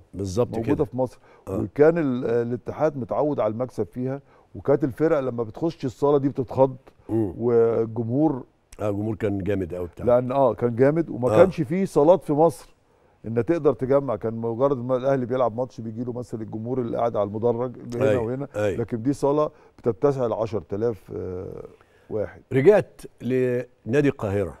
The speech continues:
Speaker 1: وانت راجع في، في القطر كده، كنت في القطر
Speaker 2: اه
Speaker 1: طبعا.
Speaker 2: طبعا، رجعنا، المنتخب كان بيرجع في القطر.
Speaker 1: كنت بتفكر في ايه بقى؟ يعني انت بعد ما لعبت مباراتين جولك من عند ربنا والطياره
Speaker 2: آه.
Speaker 1: اتعطلت في بلجيكا ومش
Speaker 2: آه.
Speaker 1: عارف ايه والكلام ده، ايه اللي دار في ذهنك ساعتها؟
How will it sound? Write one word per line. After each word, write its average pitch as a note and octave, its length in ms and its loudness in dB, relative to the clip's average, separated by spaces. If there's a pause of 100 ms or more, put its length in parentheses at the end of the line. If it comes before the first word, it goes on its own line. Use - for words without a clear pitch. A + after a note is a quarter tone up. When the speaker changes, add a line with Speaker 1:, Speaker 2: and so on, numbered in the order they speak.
(680)
Speaker 1:
وانت E3 300 0
راجع D3 320 4
في، - 180 -12 (200)
في A2 120 -8
القطر C#3 360 0
كده، G#2 240 -4
كنت - 200 -12
في A2+ 80 -6
القطر C#3 300 0
Speaker 2:
اه B2+ 120 10
Speaker 1:
طبعا. C3+ 180 6
Speaker 2:
طبعا، B2 120 4
رجعنا، B2 360 2
المنتخب C#3 460 0
كان D3+ 80 0
بيرجع D#3+ 220 -2
في D3 60 -4
القطر. E3+ 260 -6
Speaker 1:
كنت D3 200 -6
بتفكر D#3 420 -4
في A2+ 140 -8
ايه G#2 160 -2
بقى؟ E2+ 320 -8
يعني G#2 200 -8
انت F#2+ 120 -8
بعد B2 220 -2
ما A2 100 0
لعبت A2+ 280 -4
مباراتين G2+ 640 -2
جولك B2 300 -2
من F#2 120 -6
عند A2 220 -4
ربنا G2 400 -4
والطياره G2 340 -4
Speaker 2:
آه. G2+ 40 0
Speaker 1:
اتعطلت G2+ 480 -10
في G2 80 -12
بلجيكا F#2+ 520 -8
ومش G2 240 -8
Speaker 2:
آه. - 20 -8
Speaker 1:
عارف - 180 -12
ايه A#2+ 80 -8
والكلام F#2+ 340 -8
ده، E2 180 -10 (360)
ايه G#3 60 4
اللي A3+ 140 6
دار F3+ 160 6
في A#2 100 -4
ذهنك G2 340 -2
ساعتها؟ - 320 -16